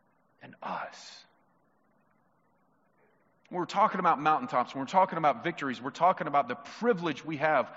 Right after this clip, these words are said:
of letting others see the glory of God lived out in us. Not what we've been able to do, not the accomplishments that we have, not the banners or the trophies or the titles that we want to wrap around our lives, but to show others what God has done, to reflect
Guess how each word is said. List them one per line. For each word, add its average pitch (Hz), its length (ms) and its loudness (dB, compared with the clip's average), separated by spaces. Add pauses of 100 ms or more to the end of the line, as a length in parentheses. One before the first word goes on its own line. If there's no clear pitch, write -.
(160)
of 135 180 -4
letting 160 360 6
others 180 300 4
see 160 240 -6
the 131 100 -4
glory 160 380 2
of 120 140 -6
God 139 380 2
lived 160 280 -2
out 143 320 0
in 123 200 -6
us. - 460 -2 (1200)
Not 185 160 4
what 190 160 4
we've 190 220 2
been 160 140 4
able 151 200 2
to 139 100 -4
do, 165 180 0
not 170 180 4
the 147 100 -2
accomplishments 165 680 2
that 139 120 -8
we 160 140 -2
have, 147 180 4
not 180 180 0
the 139 60 0
banners 180 420 2
or 147 60 -4
the - 80 -2
trophies 175 420 2
or 139 40 -4
the 131 100 -2
titles 180 480 4 (240)
that 131 80 -2
we 151 120 2
want 175 200 2
to 139 40 2
wrap 165 300 6
around 151 300 2
our 139 100 4
lives, 139 320 4
but 135 160 -6
to 131 80 -6
show 190 380 2
others 147 360 4
what 113 280 -4
God 151 340 6
has 110 260 -8 (120)
done, 95 220 -2 (500)
to 127 100 -14
reflect - 680 2